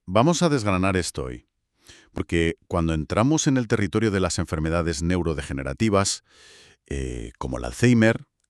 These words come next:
la demencia con cuerpos de Lewy o la demencia vascular, de repente esa máquina de rayos X deja de servir.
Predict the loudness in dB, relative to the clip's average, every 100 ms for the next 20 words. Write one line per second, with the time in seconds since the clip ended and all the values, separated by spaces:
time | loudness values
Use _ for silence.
0 | _ -6 -4 -4 -6 -4 0 0 0 0
1 | -2 -2 -2 -2 -6 -2 2 2 2 -2
2 | _ _ _ -10 -8 -4 -2 0 0 0
3 | 0 2 2 2 -2 _ _ _ _ _
4 | -6 0 2 2 2 2 2 2 2 2
5 | 2 4 2 4 4 2 2 0 -4 -4
6 | -2 0 0 -2 -6 -10